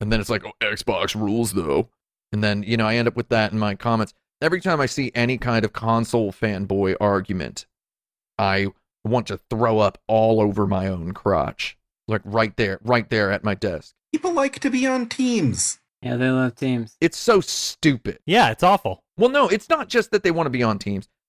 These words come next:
Speaker 1: I'm, I mean, I have no, uh, I have, I have empathy for the people who can only afford to purchase one console. I realize that I'm a privileged idiot who has received video games for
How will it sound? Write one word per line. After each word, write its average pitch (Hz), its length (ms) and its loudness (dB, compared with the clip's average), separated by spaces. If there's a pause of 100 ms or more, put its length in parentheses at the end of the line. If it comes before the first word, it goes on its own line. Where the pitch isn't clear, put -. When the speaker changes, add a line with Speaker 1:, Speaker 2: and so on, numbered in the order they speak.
(120)
Speaker 1:
I'm, 190 220 -2
I 180 80 2
mean, 190 160 0
I 180 100 2
have 190 160 0
no, 165 240 4
uh, 123 180 2
I 160 120 0
have, 160 220 0
I 139 80 2
have 143 180 2
empathy 131 380 0
for 117 120 -4
the 104 60 -4
people 113 340 0
who 110 100 0
can 117 140 -2
only 110 220 2
afford 101 320 0
to 95 60 -8
purchase 98 340 -4
one 98 220 -2
console. 95 580 -4 (360)
I 113 60 0
realize 107 500 0
that 101 120 -2
I'm 98 160 -2
a 95 40 -8
privileged 104 680 0
idiot 104 440 -2
who 104 120 -4
has 98 200 -4
received 110 640 0 (560)
video 120 400 0
games 110 300 -4
for 110 160 -4